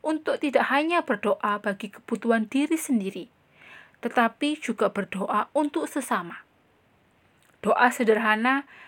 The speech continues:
namun penuh makna ini membuat kita menjadi pribadi pendoa, baik bagi diri sendiri maupun bagi orang yang membutuhkan kita. God, our merciful Father, you always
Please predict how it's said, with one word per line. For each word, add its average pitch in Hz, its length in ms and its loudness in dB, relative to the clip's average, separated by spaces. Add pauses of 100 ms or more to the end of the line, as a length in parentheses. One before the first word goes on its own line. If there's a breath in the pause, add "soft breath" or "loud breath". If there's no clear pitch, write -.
namun 269 320 2
penuh 302 240 2
makna 302 400 2
ini 339 400 -2 (320)
membuat 226 400 2
kita 330 480 -2
menjadi 233 480 -2
pribadi 214 480 -2
pendoa, 208 560 -4 (560 loud breath)
baik 196 320 0
bagi 196 240 -2
diri 214 240 0
sendiri 262 440 2 (200)
maupun 233 520 -2
bagi 233 320 -6
orang 254 440 2
yang 240 160 2
membutuhkan 233 640 -4
kita. 185 440 -8 (3000 soft breath)
God, 226 400 6
our 220 240 6
merciful 277 720 2
Father, 208 640 0 (320 loud breath)
you - 160 -4
always 226 400 6